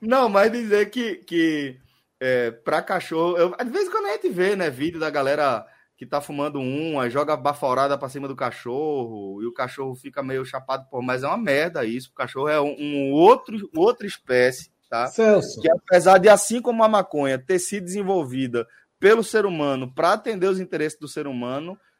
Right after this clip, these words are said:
Speaker 1: não vai se dar bem como o ser humano se dá com a maconha, tá? Cachorro é cachorro, ser humano é ser humano. É, é um,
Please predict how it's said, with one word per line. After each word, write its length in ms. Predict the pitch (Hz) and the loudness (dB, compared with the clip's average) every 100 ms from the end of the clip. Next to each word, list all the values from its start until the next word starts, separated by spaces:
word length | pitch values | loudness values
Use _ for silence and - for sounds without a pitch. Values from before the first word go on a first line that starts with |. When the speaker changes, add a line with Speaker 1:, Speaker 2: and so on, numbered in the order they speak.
| _ | _
Speaker 1:
não 300 | 151 185 254 | -2 0 0
vai 200 | 214 196 | 2 2
se 120 | 196 | 0
dar 140 | 196 180 | -4 -2
bem 380 | 131 135 156 | -4 -4 -6
como 260 | 190 185 196 | -6 -4 -4
o 40 | 226 | -6
ser 160 | 214 | -8
humano 260 | 202 156 170 | -6 -6 -8
se 160 | - | -12
dá 300 | 202 131 135 | -4 0 0
com 180 | 156 165 | -4 -8
a 40 | 156 | -8
maconha, 480 | 277 - 135 117 110 | -10 -8 -8 -8 -10
tá? 120 | 123 | -16
Cachorro 600 | - 139 - 139 156 - | -10 -10 -10 -8 -6 -8
é 40 | |
cachorro, 540 | - 160 - 143 156 170 | -12 -16 -12 -10 -10 -12
ser 240 | - 175 | -10 -10
humano 420 | 151 139 156 190 - _ _ _ | -6 -4 -4 -8 -14 _ _ _
é 100 | 143 | -4
ser 200 | 139 170 | -2 -4
humano. 440 | 196 165 135 127 127 | -4 -2 -2 -2 -2
É, 120 | 135 | -4
é 180 | 156 139 | -2 -2
um, 180 | 147 | -2